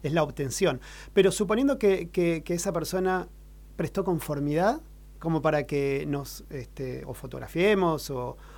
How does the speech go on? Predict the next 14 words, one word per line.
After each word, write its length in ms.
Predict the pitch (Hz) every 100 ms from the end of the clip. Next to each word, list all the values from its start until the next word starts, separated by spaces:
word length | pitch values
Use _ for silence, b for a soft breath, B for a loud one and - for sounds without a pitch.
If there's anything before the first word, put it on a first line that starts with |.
| -
o 60 | 131
hagamos, 420 | 175 160 143 143
este, 220 | - 131
videos 420 | 131 180 202 180
o 80 | 156
audios 340 | 190 156 139 151
o 40 |
lo 100 | 131
que 120 | 127
fuese, 460 | - 180 175 220 226 B B B -
eh, 500 | 160 147 139 147 - -
ya 280 | - 202 175
la 180 | 165 151
difusión 760 | 190 - 185 - 208 190 202